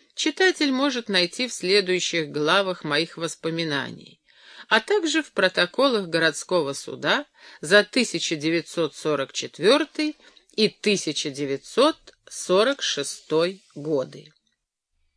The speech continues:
Глава четвертая. Первое замужество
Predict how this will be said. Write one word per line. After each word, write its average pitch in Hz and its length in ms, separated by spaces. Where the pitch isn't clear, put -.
Глава 254 340
четвертая. 143 880
Первое 147 500
замужество 262 960